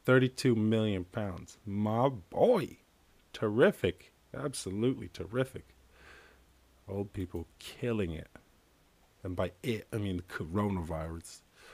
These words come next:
Uh, okay.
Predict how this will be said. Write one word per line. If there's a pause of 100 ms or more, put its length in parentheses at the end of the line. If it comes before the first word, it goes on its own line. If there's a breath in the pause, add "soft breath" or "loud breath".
(680 loud breath)
Uh, (220)
okay.